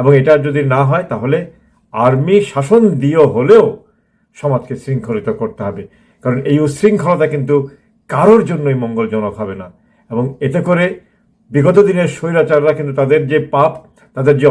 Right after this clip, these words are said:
অন্যায়, সেটা স্তিমিত হয়ে যাবে এবং তোমরাই হবে আগামীর স-, স-, সবচেয়ে বড় স্বৈরাচার। এই প্রবাদ মাথায় নিয়ে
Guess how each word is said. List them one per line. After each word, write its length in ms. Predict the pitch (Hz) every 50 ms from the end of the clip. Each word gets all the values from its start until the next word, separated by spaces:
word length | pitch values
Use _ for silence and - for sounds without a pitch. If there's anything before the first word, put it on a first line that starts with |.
| 127
অন্যায়, 300 | 131 131 135 147 170 175 - - _ _ _ _
সেটা 160 | - 147 143 147 147 139 -
স্তিমিত 400 | - _ - 254 240 214 - 143
হয়ে 240 | 120 98 110 104 98
যাবে 160 | 95 87 95 95 - _ _ _ _ _
এবং 140 | 127 135 147 139 - - _ _ 165
তোমরাই 380 | 165 185 202 214 247 240 214 180
হবে 180 | 175 165 175 170 160 - - - _ _ _ _ _ _
আগামীর 380 | - 139 139 143 147 147 147 123 - -
স-, 200 | - - 139 135 - _ _ _ _ _ _ _ _ -
স-, 180 | - - 185 - 127 - -
সবচেয়ে 340 | - 151 - - 196 160 127
বড় 120 | 135 147 147 135 139
স্বৈরাচার। 460 | - 143 135 110 104 - - 113 104 95 - _ _ _ _ _ _ _ _
এই 140 | 156 180 214 208 -
প্রবাদ 340 | 196 165 156 170 185 185 180 - _ _ _ _ _ _ 131
মাথায় 380 | 135 147 156 139 170 175 165
নিয়ে 280 | 151 151 147 151 151